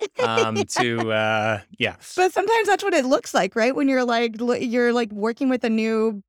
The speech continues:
Speaker 2: product or
Speaker 1: Right.
Speaker 2: provider, and you're like, "Oh, they named their knickknack knickknack, and this one's called a whatchamacallit, but they do the same thing." And <laughs> anyway, so I'll
Speaker 1: No,
Speaker 2: stop just
Speaker 1: totally
Speaker 2: saying, <laughs>
Speaker 1: agree. Totally
Speaker 2: I'll
Speaker 1: agree.
Speaker 2: just stop saying random words. But we, I think you and I both really love,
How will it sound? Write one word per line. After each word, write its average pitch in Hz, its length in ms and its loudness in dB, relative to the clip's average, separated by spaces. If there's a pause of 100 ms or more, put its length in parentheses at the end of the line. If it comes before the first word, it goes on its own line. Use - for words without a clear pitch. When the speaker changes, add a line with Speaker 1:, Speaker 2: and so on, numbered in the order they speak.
(100)
Speaker 2:
product 220 440 -2
or 220 40 -4
Speaker 1:
Right. 196 60 -8
Speaker 2:
provider, 208 420 0
and 214 100 -2
you're 208 100 -2
like, 190 240 0
"Oh, 269 240 2
they 254 240 4
named 247 260 2
their 220 180 0
knickknack 202 440 -2
knickknack, 220 440 -4
and 190 120 -2
this 240 140 -4
one's 214 180 -2
called 185 220 0
a - 20 0
whatchamacallit, 185 640 -2
but 180 120 -8
they 185 120 -2
do 233 160 -4
the 254 120 -2
same 180 220 -4
thing." 214 420 -2 (440)
And 190 520 -2 (220)
<laughs> - 200 -6
anyway, 185 460 0
so 196 240 -2
I'll 165 120 0
Speaker 1:
No, 196 40 -2
Speaker 2:
stop 135 240 2
just - 100 -14
Speaker 1:
totally 170 420 0
Speaker 2:
saying, 165 220 -8 (100)
<laughs> - 80 -20
Speaker 1:
agree. 285 260 -6
Totally 127 260 -6
Speaker 2:
I'll - 60 0
Speaker 1:
agree. 220 100 -2
Speaker 2:
just 285 140 -8
stop 247 240 0
saying 226 300 -2
random 208 320 -2
words. 202 480 -4 (300)
But 208 300 0 (160)
we, 233 560 -2 (140)
I 214 120 -4
think 202 160 -4
you 202 60 -2
and 190 100 -2
I 180 100 -2
both 180 220 -4
really 175 280 -4
love, 165 420 -2